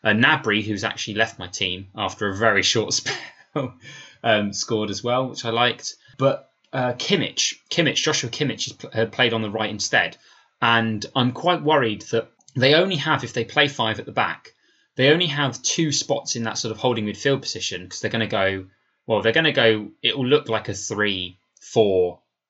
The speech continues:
three. But it will really be that there's just two holding midfielders and then a three one up top, right?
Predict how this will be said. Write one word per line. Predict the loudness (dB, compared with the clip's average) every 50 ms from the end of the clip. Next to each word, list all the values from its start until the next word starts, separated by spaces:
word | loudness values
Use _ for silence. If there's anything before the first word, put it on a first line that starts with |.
| -20 -20 -8 -6
three. | -2 0 0 0 0 -4 -8 -14 _ _ _ _ _ _ _ _ _ _ _ _
But | 2 2 2 0 -2 -6 -6 -6 -4 -2
it | -2 -2 -2
will | -4 -2
really | 0 2 2 2 2 -2 0
be | 0 0 2 2 0
that | -2 -4 -6 -4 _
there's | -2 -2 0 -2
just | -6 -8 -6 -4
two | -4 -2 0 0 0 0
holding | 2 2 2 2 0 -6
midfielders | -6 -6 -2 0 0 0 0 -4 -8
and | -8 -8
then | -8 -10
a | -10
three | -12 -6 -6 -4 -4
one | -2 -2 -2 -2 -2
up | -6 -8
top, | -8 -8 -8 -8 -8 -12 -12
right? | -8 -6 -6 -6 -8